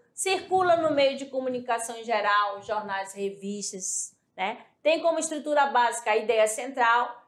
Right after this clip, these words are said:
que resume o ponto de vista do autor, e sua funda-, fundamentação com base em argumentos construída a partir de verdades. Exige a variedade padrão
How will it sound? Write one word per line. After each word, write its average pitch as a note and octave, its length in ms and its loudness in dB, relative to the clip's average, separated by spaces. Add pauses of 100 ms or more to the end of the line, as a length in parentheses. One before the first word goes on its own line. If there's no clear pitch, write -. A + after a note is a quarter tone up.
(100)
que D4+ 140 -6
resume D4+ 640 2
o D#4 60 -2
ponto C#4 320 -2
de B3 100 -4
vista A3 380 -6 (180)
do E4 240 2
autor, A3+ 760 2 (280)
e D#4 180 -4
sua D#4+ 300 2
funda-, D4+ 460 0
fundamentação C#4+ 840 -4
com D4 160 -4
base C4 280 0
em C4 40 2
argumentos B3 680 -4
construída C4 600 -6
a C4+ 40 0
partir C#4 800 -2 (300)
de F3+ 140 -16
verdades. - 960 -2 (440)
Exige D#4+ 800 0
a G3+ 600 2
variedade A3+ 680 2
padrão A#3+ 720 2